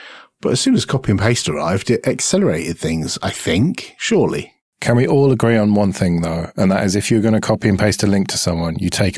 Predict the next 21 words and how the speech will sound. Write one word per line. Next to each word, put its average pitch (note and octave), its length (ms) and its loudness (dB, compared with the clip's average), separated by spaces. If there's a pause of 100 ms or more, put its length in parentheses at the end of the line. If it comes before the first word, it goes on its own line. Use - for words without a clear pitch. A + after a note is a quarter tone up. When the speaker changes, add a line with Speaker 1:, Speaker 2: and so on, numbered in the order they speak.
Speaker 2:
all G#2 200 4
the F2+ 100 2
shit - 440 -2
off - 180 -4
the F#2 140 2
end D#2+ 380 -2 (420)
after F#2 300 0
the F#2 240 0
question F#2 400 -2
mark E2+ 240 -2
and F#2 100 2
all F2 60 2
the F2+ 100 0
U F2+ 200 2
T F#2 220 0
M F2 200 0
equals E2+ 400 -2
and E2+ 100 -2
all E2 120 -2
that E2+ 220 -6
shit. - 460 -6